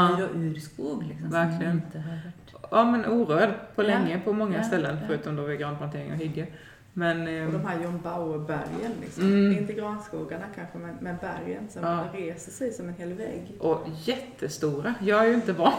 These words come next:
Speaker 1: vid det då från hemifrån i Småland. Ehm, och sen var det häftigt när vi kom närmare den här platsen som Emily benämnde då som den tidlösa, eh, skogen. Eh, så, så upplevde jag verkligen att det var som att, eh, tätheten,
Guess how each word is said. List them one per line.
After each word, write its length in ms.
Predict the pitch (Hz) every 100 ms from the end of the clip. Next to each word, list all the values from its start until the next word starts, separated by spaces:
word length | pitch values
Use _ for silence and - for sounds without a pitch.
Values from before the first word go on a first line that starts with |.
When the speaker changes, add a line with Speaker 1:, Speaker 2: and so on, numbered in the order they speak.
| -
Speaker 1:
vid 120 | 208
det 120 | 240 247
då 140 | 247
från 180 | - 214
hemifrån 540 | 208 202 175 165 185
i 60 | 185
Småland. 440 | 185 175 160 185 190 - - - -
Ehm, 640 | 185 185 175 175 175 170 170 - - -
och 140 | 175
sen 260 | 170 180 180
var 80 | 196
det 60 |
häftigt 300 | 208 208 170
när 100 | 180
vi 100 | 170
kom 240 | 160 170 160
närmare 480 | 170 170 160 165 180
den 120 | 185
här 360 | 180 156 151 156 175 -
platsen 420 | 165 156 151 147
som 320 | 151 151 147 143
Emily 300 | 147 147 143
benämnde 340 | 139 147 143 139
då 120 | 143
som 180 | 139 139
den 140 | 139
tidlösa, 500 | 143 147 143 143 139 156 151 -
eh, 140 | 143
skogen. 500 | 139 - 147 147 143 - - - -
Eh, 320 | 151 147 143 139 - - -
så, 520 | - 143 143 139 135 139 - -
så 460 | - 143 135 135
upplevde 560 | - - 147 151 143 143
jag 100 | 147
verkligen 320 | 160 160 135
att 60 | 139
det 60 |
var 140 | 135 135
som 160 | 139
att, 220 | 135 - - - - - -
eh, 220 | - - - - -
tätheten, 1000 | 165 151 - - - - 151 151 147 -